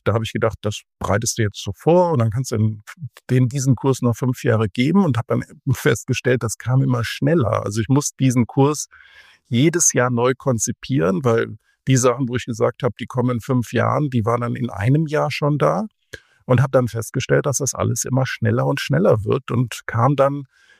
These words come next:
darüber so zweitausendfünfzehn sehr schnell zu K I. Und <laughs> wie wir das ja jetzt so gerade sehen,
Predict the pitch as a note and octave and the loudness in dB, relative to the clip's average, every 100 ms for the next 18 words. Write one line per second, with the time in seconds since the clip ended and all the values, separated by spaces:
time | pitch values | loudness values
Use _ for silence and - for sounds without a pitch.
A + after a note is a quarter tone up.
0 | _ A#2 A#2 - C#3+ C3+ B2+ A#2+ - B2+ | _ -4 -4 -2 0 2 2 0 -2 0
1 | B2+ C3 A#2+ A#2+ - B2+ C3 - - C#3 | 0 -2 -2 -4 -2 -4 -4 -8 -2 0
2 | C#3 - - - _ _ _ B2+ B2 A#2+ | 0 -4 -20 -20 _ _ _ 0 2 2
3 | - C3 - C3+ - C#3 C3 - C3+ F2 | 0 -2 -2 -6 -6 -8 -6 0 0 0
4 | _ - - B2 G#2 - B2+ - - - | _ -12 0 2 2 -2 -8 -10 -18 -18
5 | - _ C#3 C#3+ B2 C3 C3+ B2 A#2 C3 | -20 _ 0 4 4 4 2 0 -2 -4
6 | G#2 A#2 A2+ A2 F#2 A2+ B2+ F3 F#3+ | -2 0 2 0 -2 0 0 0 -2